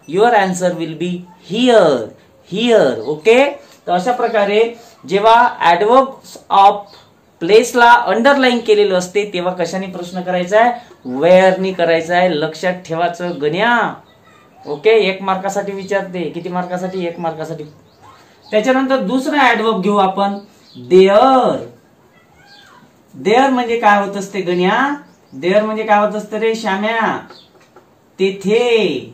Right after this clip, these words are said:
लक्षात घ्या, there म्हणजे तेथे. देअरचा अर्थ होत असते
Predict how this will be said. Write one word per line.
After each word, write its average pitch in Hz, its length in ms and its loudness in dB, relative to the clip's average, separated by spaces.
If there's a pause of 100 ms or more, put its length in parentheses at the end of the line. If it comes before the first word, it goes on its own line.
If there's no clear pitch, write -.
(120)
लक्षात 160 360 -6
घ्या, 190 280 0
there 170 300 -4
म्हणजे 190 240 -4
तेथे. 175 760 -6
देअरचा 170 340 -2
अर्थ 160 240 -4
होत 160 160 -6
असते 220 420 -2